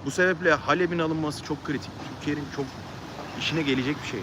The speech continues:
Aynı şekilde Tel Rifat'ta benzeri bir durum yaşanırsa ilerleyen günlerde, durum bize onu gösteriyor. Bu da yine Türkiye'nin çok işine gelebilecek bir şey. Sadece şunu söyleyeyim, belki de hadi biz bekliyorduk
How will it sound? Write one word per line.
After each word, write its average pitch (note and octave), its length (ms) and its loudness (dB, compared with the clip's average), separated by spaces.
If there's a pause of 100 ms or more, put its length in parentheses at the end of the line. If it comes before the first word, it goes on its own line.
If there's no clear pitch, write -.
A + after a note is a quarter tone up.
(120)
Aynı D3+ 200 2
şekilde C#3+ 280 -6
Tel C3+ 240 0
Rifat'ta C#3 380 -4
benzeri C3+ 320 -2
bir - 60 -8
durum C3+ 180 -4
yaşanırsa B2 440 -4
ilerleyen G2+ 360 -4
günlerde, F2+ 520 -6 (260)
durum A2+ 200 -2
bize G#2+ 120 -6
onu G#2+ 160 -4
gösteriyor. G#2 500 -4 (500)
Bu D3+ 40 -2
da F#3 40 10
yine F#3 140 6
Türkiye'nin D3 340 -2
çok A2 140 -4
işine B2 160 -4
gelebilecek G2+ 460 -4
bir - 40 -10
şey. F3+ 120 -4 (320)
Sadece F#3+ 320 4
şunu F3+ 220 -4
söyleyeyim, D3+ 380 -4
belki F#3+ 300 0
de F3+ 160 2 (460)
hadi E3 240 0
biz G3+ 180 -2
bekliyorduk E3 420 4